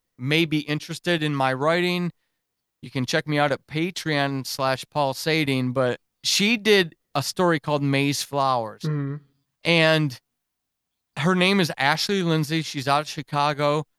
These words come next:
Speaker 1: and she has a gorgeous voice. And after doing that show, I heard her from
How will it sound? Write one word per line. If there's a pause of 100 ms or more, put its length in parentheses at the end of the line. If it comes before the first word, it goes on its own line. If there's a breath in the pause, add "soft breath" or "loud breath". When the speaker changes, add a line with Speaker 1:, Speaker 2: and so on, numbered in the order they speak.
(180)
Speaker 1:
and
she
has
a (540)
gorgeous
voice. (540)
And
after
doing
that
show, (340)
I
heard
her
from